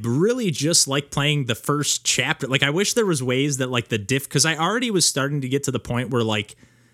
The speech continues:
the game is my, and I really am enjoying the game. Don't, don't get me wrong. I'm, I'm enjoying my time with it, but I do feel like,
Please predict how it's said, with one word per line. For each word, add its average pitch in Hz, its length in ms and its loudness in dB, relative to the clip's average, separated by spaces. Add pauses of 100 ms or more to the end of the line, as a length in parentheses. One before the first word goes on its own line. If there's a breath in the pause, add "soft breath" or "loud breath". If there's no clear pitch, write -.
(200 soft breath)
the 135 100 0
game 143 580 0
is 135 160 0
my, 190 120 -2
and 175 160 4
I 202 60 2
really 208 340 2
am 160 100 2
enjoying 127 380 0
the 110 80 -2
game. 104 260 -2
Don't, 107 260 -4
don't 113 200 -2
get 120 100 -2
me 107 80 0
wrong. 101 240 -2
I'm, 107 160 -2
I'm 123 140 0
enjoying 147 400 0
my 175 100 0
time 131 300 -2
with 160 120 -4
it, 175 140 -2
but 127 100 0
I 113 100 0
do 165 300 -4
feel 160 340 -2
like, 131 360 -4